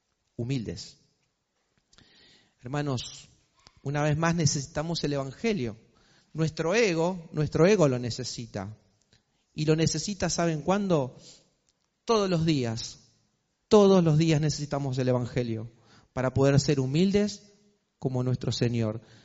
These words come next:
El pastor Ernesto citaba en esta mañana Filipenses dos cinco, que dice: "Haya pues en vosotros esta actitud que hubo también en Cristo Jesús,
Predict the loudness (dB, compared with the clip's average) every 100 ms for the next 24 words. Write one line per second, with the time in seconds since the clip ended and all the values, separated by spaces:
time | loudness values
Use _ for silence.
0 | _ _ _ _ _ -12 -8 0 0 2
1 | 2 2 -2 -4 -4 -4 -6 -12 -14 -12
2 | -6 -4 -4 -2 -2 -2 -2 -4 -6 -2
3 | -4 -2 -2 -2 -2 -2 -2 -2 -4 -2
4 | 0 -2 -6 -12 -20 _ _ _ _ -2
5 | 0 2 0 0 -2 -2 -2 -2 0 0
6 | 0 -2 -2 -10 -12 -14 -20 _ _ _
7 | _ _ _ _ _ _ _ _ _ -4
8 | 0 -2 -2 -6 0 0 2 0 2 2
9 | 0 -6 -4 -4 -4 -8 -4 -2 -2 -6
10 | -8 -6 -2 -2 -4 -12